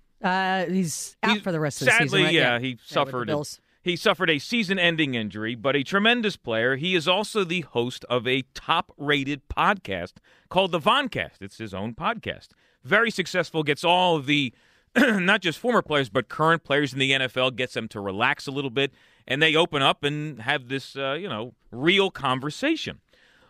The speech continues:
Speaker 2: Well, <clears throat> on the latest episode of The Voncast, his guest, Cowboys linebacker Micah Parsons. Well, <laughs> of course I wanna hear this. And their topic of conversation at a certain point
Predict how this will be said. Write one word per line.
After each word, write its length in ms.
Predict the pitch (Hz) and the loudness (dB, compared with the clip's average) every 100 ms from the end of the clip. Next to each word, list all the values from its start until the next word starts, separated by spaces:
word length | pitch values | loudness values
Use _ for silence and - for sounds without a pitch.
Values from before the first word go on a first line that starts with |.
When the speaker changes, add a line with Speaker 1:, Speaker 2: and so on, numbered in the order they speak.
| _ | _
Speaker 2:
Well, 300 | 156 180 196 | 2 2 2
<clears throat> 40 | - | -2
on 360 | 214 220 180 | -4 0 2
the 120 | 180 151 | 4 4
latest 480 | 151 262 294 208 | 4 4 2 -4
episode 580 | 160 - 113 - 92 67 - | -4 -6 -6 -4 -4 -4 -4
of 120 | 117 | -2
The 120 | 117 | -2
Voncast, 760 | 98 98 85 - 76 - - - _ _ _ | -2 -2 -2 -8 -12 -14 -20 -20 _ _ _
his 320 | - 151 127 - 104 | -2 -2 -2 -12 0
guest, 460 | 160 - - - _ _ _ _ _ - | 0 0 -8 -20 _ _ _ _ _ -20
Cowboys 800 | - 135 160 202 135 110 107 | -12 -6 -4 -4 -6 -8 -8
linebacker 720 | 87 95 104 98 98 101 - 135 | -10 -8 -8 -6 -4 -6 -6 -8
Micah 440 | 90 80 - 98 - | -8 -10 -12 -12 -12
Parsons. 800 | - - 160 233 - - 104 87 | -18 -14 -10 -10 -10 -10 -10 -8
Well, 180 | 104 73 | -10 -10
<laughs> 140 | 76 87 | -12 -14
of 260 | 107 113 - _ _ _ | -12 -12 -12 _ _ _
course 280 | - 175 - | -2 0 2
I 80 | 143 | 0
wanna 240 | 127 143 | 2 2
hear 200 | 135 156 | 2 4
this. 400 | 143 294 254 - - _ _ - | 4 4 2 -6 -20 _ _ -2
And 200 | 165 180 | 0 2
their 140 | 190 | 0
topic 460 | - 196 269 262 262 | 0 2 0 0 -4
of 120 | 254 | -6
conversation 840 | - 220 226 226 165 156 208 208 214 | 0 0 0 0 0 0 -2 -4 -2
at 240 | 185 180 | 0 0
a 60 | 175 | 2
certain 340 | - 202 202 | 2 0 0
point 380 | - 135 143 | 0 2 2